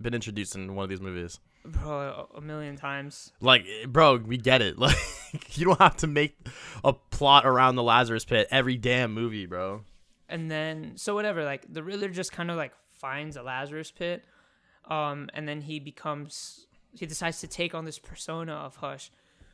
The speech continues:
Speaker 2: But that basically makes, like, Thomas Elliot's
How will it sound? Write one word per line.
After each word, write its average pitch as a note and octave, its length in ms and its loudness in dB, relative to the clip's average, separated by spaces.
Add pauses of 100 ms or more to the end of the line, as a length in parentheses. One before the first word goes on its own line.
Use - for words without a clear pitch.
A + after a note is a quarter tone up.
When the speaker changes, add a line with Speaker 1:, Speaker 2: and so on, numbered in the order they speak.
(120)
Speaker 2:
But F#3+ 140 -2
that F#3 180 0
basically A3 400 0
makes, E3 500 -4
like, D3 260 -8
Thomas E3 420 -4
Elliot's D#3 640 -8